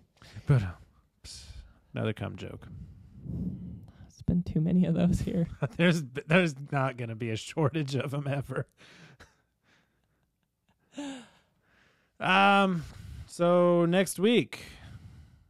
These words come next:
Speaker 1: I know I proposed one. Bad Taste. You wanna
Speaker 2: Yeah.
Speaker 1: do?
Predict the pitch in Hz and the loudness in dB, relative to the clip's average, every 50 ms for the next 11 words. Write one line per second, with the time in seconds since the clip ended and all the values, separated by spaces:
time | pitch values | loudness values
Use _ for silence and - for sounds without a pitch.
0 | _ _ _ _ _ _ _ _ _ _ _ _ 147 147 156 165 165 156 143 - | _ _ _ _ _ _ _ _ _ _ _ _ -6 -2 0 0 2 0 0 -2
1 | 131 117 - 135 135 131 131 120 - - - - _ _ - 117 107 101 101 101 | -4 -2 0 2 2 2 0 -2 -4 -8 -12 -14 _ _ -14 -10 -10 -8 -8 -8
2 | 101 104 107 - _ - 160 160 165 156 - - 190 165 107 - - - - 117 | -10 -10 -12 -12 _ 0 2 2 2 2 0 0 0 2 0 0 -4 -8 -10 -8
3 | 113 113 113 113 117 117 117 | -6 -4 -2 -2 -2 -4 -6